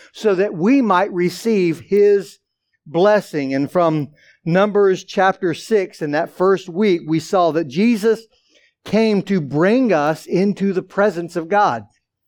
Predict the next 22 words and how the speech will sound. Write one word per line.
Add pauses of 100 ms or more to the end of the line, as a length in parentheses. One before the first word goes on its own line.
(720)
to
grant
us
hope, (120)
the
hope
of
all
hopes. (520)
Like,
as
you
read
that
Numbers (220)
six
blessing,
it's
filled
with
this
imagery